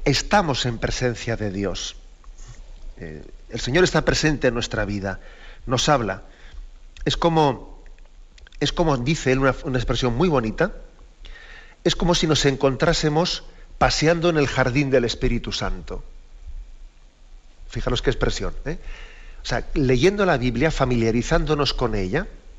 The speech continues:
es como si nos encontrásemos paseando por el jardín del Espíritu Santo. Hablamos con Él, Él habla con nosotros, aprendemos a ser de casa, dice el Papa. Aprendemos a ser de casa, o sea, a pensar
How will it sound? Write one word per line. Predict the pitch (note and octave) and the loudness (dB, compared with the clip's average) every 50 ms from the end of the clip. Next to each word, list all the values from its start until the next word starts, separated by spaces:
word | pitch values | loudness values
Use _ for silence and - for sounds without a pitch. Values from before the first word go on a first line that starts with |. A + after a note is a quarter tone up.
| - - - - - | -14 -10 -10 -4 0
es | - E3+ - | 0 0 2
como | - F#3+ F#3 F3 | 2 2 2 2
si | - - D#3+ | 2 2 2
nos | D#3 - - | 2 2 2
encontrásemos | C#3 B2+ B2+ - C3+ B2+ - - - D#3+ - D#3+ D3+ D#3 C#3 - | 2 2 2 2 2 4 4 2 2 2 0 0 0 0 -2 0
paseando | - B2+ - - - - F3+ G3+ G3+ G3 G3 F#3+ - - - - - - - - - | 0 0 0 2 4 4 2 4 2 0 0 0 -4 -8 -12 -12 -12 -12 -12 -4 0
por | - C#3 C3 | 2 4 4
el | B2+ B2+ A#2 | 4 4 2
jardín | - - B2+ B2+ B2 B2 E3+ E3 E3 | 2 2 2 2 4 2 2 2 4
del | D3+ C3 | 4 4
Espíritu | B2 A2+ - - - C3+ B2+ C3 - - A#2+ | 4 4 2 0 0 2 2 2 2 0 -2
Santo. | - - A#2 G2+ F2 - - - D#2 D#2 - - - - - - - - - - - - - - - - - - - - - - - - - - - - - - - - - - - - | 0 0 0 -2 -2 -4 -8 -12 -14 -14 -16 -16 -16 -14 -14 -12 -12 -14 -14 -12 -12 -14 -14 -14 -14 -14 -14 -14 -12 -12 -12 -12 -14 -14 -16 -14 -12 -12 -14 -14 -14 -16 -16 -14 -4 0
Hablamos | A#2 G#2+ G#2+ B2 C3 C3 B2+ C3 A#2+ A2 - - | 2 2 4 6 6 6 4 4 2 0 0 0
con | - B2 B2 | 0 0 2
Él, | F3+ G3+ G3 F#3+ G3+ G3+ G#3 - - - - | 4 4 2 2 0 -4 -8 -10 -12 -2 2
Él | - C3+ B2+ A#2+ | 4 6 6 6
habla | A2+ A2+ A2 A2+ A2 A2 | 6 4 4 0 0 0
con | - A#2+ A#2 | -2 -2 -2
nosotros, | A#2 A2+ - - F3+ F3 - E3+ D#3+ F#3 F#3 - - - - - - - - - - - - - - - - - | -2 -2 0 0 0 0 0 0 0 0 0 -2 -6 -10 -16 -20 -20 -20 -20 -18 -16 -16 -16 -16 -18 -18 -4 0
aprendemos | C3+ C3+ - C#3 C#3+ C#3 D#3 G#3 A3 A3 A3+ A3 - - - - | 0 2 4 4 4 4 4 4 4 4 4 2 2 0 -2 0
a | C#3+ C3 | 0 2
ser | - - A#3 A3+ G3+ D3 | 4 6 4 4 6 4
de | D3+ C#3+ | 2 2
casa, | - - G#3+ F#3+ - - - A2 F#2 - - - | 4 2 2 2 0 -2 -4 -4 -4 -6 -6 -4
dice | - A2+ G#2 - - G#2+ | -4 -6 -6 -6 -6 -6
el | G2 - | -6 -6
Papa. | - G2+ E2+ - - - - - - - - - - - - - - - - - - - - - - - - - - - - - - - | -6 -6 -6 -6 -6 -8 -10 -10 -12 -16 -20 -20 -20 -20 -20 -20 -20 -20 -20 -20 -20 -20 -20 -20 -20 -20 -20 -20 -20 -20 -18 -14 -8 -4
Aprendemos | - - - C3+ C3+ F3 - - | -4 -2 2 2 2 2 2 2
a | G3 F3 | 0 0
ser | - F#3+ G3 | 0 2 2
de | D#3 C#3 - | 2 4 4
casa, | F#3+ E3 - - A2+ | 2 2 2 0 -4
o | G#2 | -2
sea, | - B2+ A2+ A2+ - - | 0 0 0 0 -2 -2
a | - A#2+ - | -4 -2 2
pensar | - B2+ B2 A#2 - G3 F#3+ | 2 2 2 2 2 2 2